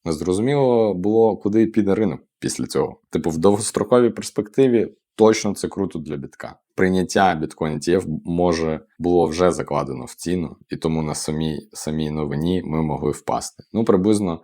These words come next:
ми там не дуже сильно впали, але трохи впали, і потім все-таки ми пішли вгору, вгору і вгору. І от зараз теж,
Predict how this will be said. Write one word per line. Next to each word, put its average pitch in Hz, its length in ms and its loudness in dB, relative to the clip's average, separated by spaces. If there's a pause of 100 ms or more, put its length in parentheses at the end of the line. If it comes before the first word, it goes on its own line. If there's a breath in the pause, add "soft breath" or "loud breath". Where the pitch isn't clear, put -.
ми 87 100 2
там 82 200 2
не 85 80 0
дуже 82 300 -2
сильно 78 300 -2
впали, 117 520 0
але 78 160 -6
трохи - 300 -4
впали, 110 420 2
і 73 100 -8 (160)
потім 80 300 0 (300)
все-таки 78 400 -4
ми 76 220 -4
пішли 76 280 -2
вгору, 80 380 2
вгору 69 320 -2
і 67 40 -4
вгору. - 320 -8 (180)
І 104 100 2
от 98 180 2
зараз 101 400 2
теж, 87 480 -2